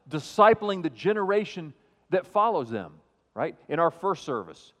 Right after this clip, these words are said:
you, you, you saw it in the announcements on the screen, but in our first service, we had child dedication for two different families. And it was an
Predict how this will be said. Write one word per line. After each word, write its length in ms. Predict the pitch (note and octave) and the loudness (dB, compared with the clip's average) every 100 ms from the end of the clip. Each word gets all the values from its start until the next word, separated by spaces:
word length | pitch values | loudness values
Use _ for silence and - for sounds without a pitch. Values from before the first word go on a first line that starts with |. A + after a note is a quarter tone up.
| _ | _
you, 140 | A2 C3 | -20 -16
you, 200 | C3+ C3 | -14 -14
you 140 | B2+ B2+ | -14 -10
saw 240 | - G3+ | 0 2
it 60 | F#3+ | 2
in 100 | E3+ | 0
the 80 | D3 | -2
announcements 580 | D3+ D#3+ - B2+ - _ _ _ _ | 0 -2 -4 -14 -16 _ _ _ _
on 140 | B2 B2 | -6 -6
the 60 | |
screen, 420 | - - D3 A#2+ | -10 -10 -6 -4
but 140 | G#2+ B2 | -4 -4
in 80 | C3 | -4
our 100 | B2+ | -4
first 300 | F#3+ F3 - | -2 -4 -4
service, 300 | C#3+ B2+ C#3 | -6 -6 -8
we 120 | C3+ | 0
had 400 | C#3 A#2+ A2+ - | 0 0 -6 -14
child 280 | - D3+ C#3+ | 0 0 2
dedication 580 | D3 C3+ D3+ D3 D3+ C3 | -2 -2 -4 -6 -10 -10
for 240 | G#2+ G2 _ | -10 -10 _
two 140 | - G3 | -10 -2
different 280 | F3 E3 | -2 -2
families. 540 | - D3+ C3+ F#2 D2 _ _ _ _ - | -8 -6 -6 -10 -16 _ _ _ _ -6
And 120 | C#3 | -4
it 80 | D3 | -2
was 140 | D3+ | -4
an 80 | C#3+ | -8